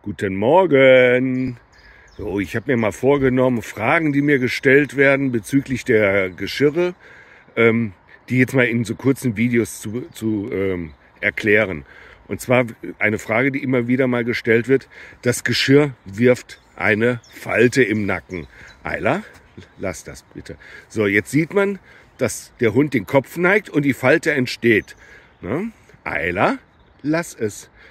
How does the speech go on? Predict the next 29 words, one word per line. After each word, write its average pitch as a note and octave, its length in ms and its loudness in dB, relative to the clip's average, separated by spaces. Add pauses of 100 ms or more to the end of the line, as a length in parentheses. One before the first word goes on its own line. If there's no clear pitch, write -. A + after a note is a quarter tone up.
(240)
Und D#3+ 120 2
da D3 60 2
ist - 200 -4
die A2 60 -6
Falte D3 360 -2
wieder, D3+ 240 -4
Kopf - 360 -4
gerade, B2+ 400 -2
Falte G2+ 420 -2
weg, B2+ 240 -2
Falte G#2 320 -2
auf F#2+ 100 -10
der F#2+ 140 -6
anderen G2 260 -6
Seite. D2+ 380 -10 (380)
Das C3+ 180 2
ist E3 140 -4
absolut G#3 460 -6
gewollt. F#3+ 540 2 (520)
Das C3+ 180 2
ist, D#3+ 200 -4
äh, B2+ 360 4 (840)
in B2+ 180 0
dem G#3 280 6
Bereich D3 500 0
fungiert D#3 480 -2
das C#3+ 180 -4
Geschirr E3 440 -2 (400)
quasi D#3+ 580 0